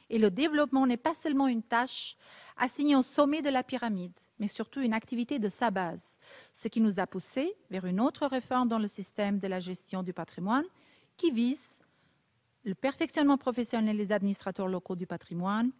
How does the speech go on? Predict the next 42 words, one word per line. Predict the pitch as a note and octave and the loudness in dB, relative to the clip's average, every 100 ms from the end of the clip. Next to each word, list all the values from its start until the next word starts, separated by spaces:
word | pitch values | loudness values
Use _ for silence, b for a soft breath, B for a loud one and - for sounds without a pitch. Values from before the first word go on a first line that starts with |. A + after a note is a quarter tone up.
| b b b | b b b
une | F#3+ | 0
meilleure | A3 C#4 - | 2 2 0
couverture | C#4 C4 C4 B3 | -2 -2 -2 -4
du | A3 | -4
territoire, | G#3+ G3+ F#3+ G3+ F#3+ G3+ - _ - | -4 -6 -6 -4 -4 -4 -8 _ -10
un | |
système | G3 G3 - C4 | -8 -6 0 0
de | - | 2
communication | C4+ B3+ B3+ A3+ - A#3 | 2 2 2 -2 -2 -4
quotidienne | D4 C#4 A3 G#3 A3 A3 - | -2 -4 -2 0 0 -2 -6
avec | F#3 G3 | -8 -6
les | F#3+ | -8
pouvoirs | - G#3+ G#3+ F#3+ | -6 -4 -2 -2
locaux, | F3 - A#3+ F4+ B B B B | -6 -2 -4 -4 B B B B
le | A3+ A3+ | 2 4
développement | D#4+ D#4 D#4 D4 D#4 D#4+ E4 | 4 4 4 4 2 2 2
non | A3+ G#3+ | 2 2
pas | - F#4+ | 2 2
d'une | C#4 C4 | 4 2
économie | C4 B3+ A#3+ A#3+ A#3 | 2 2 4 4 2
pesante, | - A3+ F#3+ G3 E3+ F3 - | 2 2 2 0 -2 -8 -4
mais | G#3 | -2
une | A3 G#3+ | 0 0
économie | - G3+ G#3 A3+ A#3+ _ | -2 -4 -2 -2 -2 _
pensante. | A#3+ A#3 - - F3+ F#3+ - _ _ _ _ _ _ _ - | -4 -4 -4 -8 -10 -10 -18 _ _ _ _ _ _ _ -2
L'éducation | G#3 G3+ A3 G#3+ D4+ | -2 0 -2 0 2
de | B3+ | 4
la | A3 | 2
population | A3+ G#3+ G#3+ G#3 - A3+ | 0 -2 -2 -2 0 0
à | |
travers | G#3 G#3 G3+ A#3 G3+ | 0 -4 -2 -2 -2
la | F3+ | 0
médiation | G#3 C4+ C4 B3+ | 2 2 2 2
culturelle | A#3 G#3+ G#3+ G#3 G3+ | 0 -2 -4 -4 -4
dont | F#3 | -4
le | F#3 F#3+ | -4 -4
rôle | G#3 G#3 | -4 -2
nous | F#3+ | -4
paraît | F#3 F#3 G3 - | -4 -6 -8 -6
encore | F#3+ G#3 F#3 | -6 -6 -8
très | - G#3+ | -10 -8
important | G3 F3+ E3+ - G3 | -8 -10 -10 -8 -10